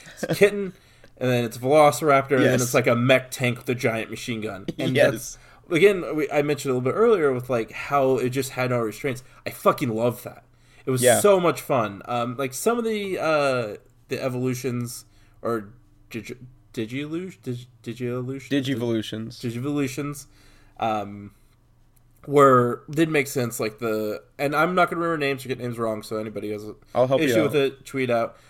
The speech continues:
Speaker 1: Uh, the cactus one turned into a giant cactus, right?
Speaker 2: Togemon, or, uh, Palmon turned into a Togemon.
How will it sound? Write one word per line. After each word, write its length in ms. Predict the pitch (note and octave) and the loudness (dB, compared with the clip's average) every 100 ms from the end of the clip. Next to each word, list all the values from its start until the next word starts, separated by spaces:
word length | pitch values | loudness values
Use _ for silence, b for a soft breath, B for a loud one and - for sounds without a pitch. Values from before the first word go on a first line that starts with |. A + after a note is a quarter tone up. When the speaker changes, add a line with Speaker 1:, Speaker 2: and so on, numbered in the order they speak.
| b b | b b
Speaker 1:
Uh, 240 | A2+ A2 | -2 -2
the 100 | A#2+ | -6
cactus 520 | B2+ F3 D#3+ D#3 - | 0 0 0 -4 -2
one 360 | E3 D3+ D3 C#3+ | 0 0 -2 -4
turned 200 | C#3+ C3+ | -2 -2
into 160 | C3 | -2
a 40 | C3+ | -2
giant 280 | B2 A#2+ - | 0 -2 -4
cactus, 500 | F#2 - - - G2+ | -12 -12 -16 -14 -2
right? 80 | |
Speaker 2:
Togemon, 380 | C3 D#3 B2+ A2+ - | 2 2 0 -2 4
or, 220 | C3+ C3+ | 8 10
uh, 220 | B2+ A#2 | 10 8
Palmon 500 | - C3+ C#3 C3 B2+ | 6 2 4 4 2
turned 240 | C3+ B2+ | 0 -2
into 400 | A#2+ A#2 A#2+ A2+ | -4 -4 -6 -4
a 80 | A2 | -4
Togemon. 540 | G#2 B2 G#2+ A2 G2 | -2 -2 -2 -6 -8